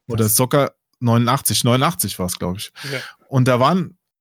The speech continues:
Speaker 1: Originalnamen aber drin, das war ja das Lustige, aber ohne Lizenz. <laughs> Da hat sich damals noch keiner drum geschert. Naja,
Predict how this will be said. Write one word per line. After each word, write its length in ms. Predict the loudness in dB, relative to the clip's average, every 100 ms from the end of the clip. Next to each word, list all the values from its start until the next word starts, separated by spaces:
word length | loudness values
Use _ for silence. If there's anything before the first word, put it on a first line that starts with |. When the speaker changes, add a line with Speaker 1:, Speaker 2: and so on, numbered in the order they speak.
| _ -2
Speaker 1:
Originalnamen 800 | 2 4 4 4 4 4 2
aber 200 | 0 0
drin, 460 | 0 0 0 0 -4
das 220 | -4 -2
war 120 | -2
ja 80 | 0
das 180 | -2 -4
Lustige, 520 | -4 -4 -4 -4 -2
aber 200 | -2 0
ohne 160 | 0 0
Lizenz. 540 | -2 -2 -4 -4 -4 -6
<laughs> 60 | -6 -14 -10 -8 -8 -10 -14 -14 -12 -10 -10 -12 -6
Da 180 | -4
hat 140 | -2 -4
sich 160 | -4
damals 340 | -4 -2 -2 -4
noch 120 | -4
keiner 260 | -2 -2 -4
drum 220 | -4 -4
geschert. 520 | -2 -2 -2 -4 -10 _ _ _ _ _ _ _ _ _ _ _ _ _ _ _ _ _ -2
Naja, 400 | 0 0 -4